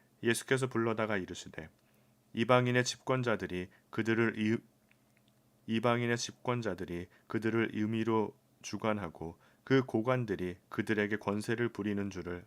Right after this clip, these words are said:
너희가 알거니와 너희 중에는 그렇지 않을지니 너희 중에 누구든지 크고자 하는 자는 너희를 섬기는 자가 되고 너희 중에 누구든지 으뜸이 되고자 하는 자는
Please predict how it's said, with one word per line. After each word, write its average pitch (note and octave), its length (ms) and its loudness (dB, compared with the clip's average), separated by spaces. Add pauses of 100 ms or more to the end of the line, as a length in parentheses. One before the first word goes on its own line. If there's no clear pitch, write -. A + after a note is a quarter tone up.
너희가 G#2 400 0
알거니와 F#2+ 640 -6 (640)
너희 C3 280 4
중에는 A#2+ 380 0
그렇지 A2+ 380 0
않을지니 F#2 680 -2 (360)
너희 A2+ 300 4
중에 A2+ 340 0
누구든지 G2+ 500 -4
크고자 C#3+ 460 0
하는 A#2+ 260 -2
자는 F2+ 300 -6 (260)
너희를 G#2 360 2
섬기는 C#3+ 500 -2
자가 F#2+ 240 -2
되고 D#2+ 420 -14 (460)
너희 A2+ 220 4
중에 B2 280 -2
누구든지 G#2 440 -4
으뜸이 A#2+ 440 0
되고자 A2 380 0
하는 F#2+ 240 -4
자는 E2 280 -6